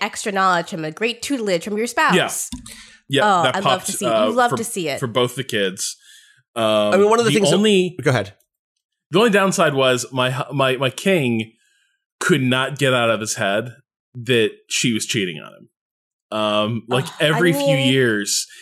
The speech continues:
Speaker 2: he was like, "Damn, like, I
Speaker 1: you
Speaker 2: don't"
Speaker 1: basically married Sweetie. So she, <laughs> she was about to show y'all how to bag an eight-figure
Speaker 3: I
Speaker 1: nigga.
Speaker 3: figure
Speaker 1: And, like, you can't get that out of your head.
Speaker 3: The thing is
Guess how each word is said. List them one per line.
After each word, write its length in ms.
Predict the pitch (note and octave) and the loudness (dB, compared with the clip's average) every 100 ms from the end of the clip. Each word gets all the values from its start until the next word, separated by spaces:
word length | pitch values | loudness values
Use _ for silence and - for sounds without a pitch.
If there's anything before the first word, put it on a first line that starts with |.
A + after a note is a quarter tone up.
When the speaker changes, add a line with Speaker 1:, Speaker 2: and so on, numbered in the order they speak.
| - | -6
Speaker 2:
he 240 | C#3+ C#3 | -2 0
was 120 | C3 C3 | 0 0
like, 240 | A#2 A#2 | -2 -2
"Damn, 320 | A2 A#2+ G#2+ - | -10 -12 -14 -16
like, 180 | - - | -16 -6
I 60 | |
Speaker 1:
you 80 | C#4+ | -6
Speaker 2:
don't" 80 | D3+ | -2
Speaker 1:
basically 540 | D#4 G#4+ A4 G#4+ E4+ | 0 2 0 -2 -2
married 420 | C4 B3+ B3+ G#3+ - | 0 2 2 0 -4
Sweetie. 540 | G#3 G#3 D#3 - _ | -4 -4 -6 -12 _
So 600 | - - A3 F#3 E3+ F3 C4 | -10 -2 2 4 2 -2 -6
she, 460 | - C#4 C4 C4 A4+ - - - | -6 -4 -4 -4 -4 -4 -8 -14
<laughs> 320 | - - - | -16 -16 -8
she 200 | - F4+ | -2 -2
was 140 | F4+ | -2
about 240 | D4 D4 C#4+ | 0 0 0
to 60 | |
show 180 | B3+ C4 | -2 0
y'all 220 | B3 A#3 | 2 0
how 140 | A#3 A3 | 0 -2
to 80 | F#3 | 0
bag 240 | G3 F#3 | 0 0
an 80 | E3 | -2
eight-figure 440 | F3+ A3 G#3+ G#3+ G#3 | -4 -4 -2 0 0
Speaker 3:
I 60 | |
Speaker 1:
nigga. 120 | F#3 C4+ | 0 -2
Speaker 3:
figure 340 | C4+ C4 A#3+ | -2 2 2
Speaker 1:
And, 80 | A3 | 4
like, 220 | A3 G#3+ | 2 0
you 100 | C4+ | -6
can't 340 | F4+ E4+ E4+ | 0 2 2
get 140 | E4 D#4 | 2 0
that 140 | D4+ | 2
out 100 | C#4 | 2
of 80 | C#4 | 2
your 80 | D4 | 2
head. 300 | E4+ C4 - G3 F#3+ | 0 -2 -4 -6 -2
Speaker 3:
The 140 | G3+ | -2
thing 260 | - C4 B3+ | 0 2 6
is 340 | A#3 G#3+ | 6 6